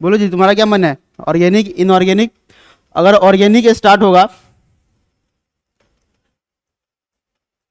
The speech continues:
तो शुरू होगा पहला नोमेनक्लेचर से,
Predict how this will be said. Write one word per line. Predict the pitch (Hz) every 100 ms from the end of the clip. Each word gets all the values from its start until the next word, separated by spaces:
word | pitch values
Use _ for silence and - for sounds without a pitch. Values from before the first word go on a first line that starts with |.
| _ _ _ - _ _ _ 151 _
तो | 180 185
शुरू | 202 208
होगा | 208 202 196
पहला | 190 185 202 - 180
नोमेनक्लेचर | 180 185 196 190 170 160 160
से, | 143 127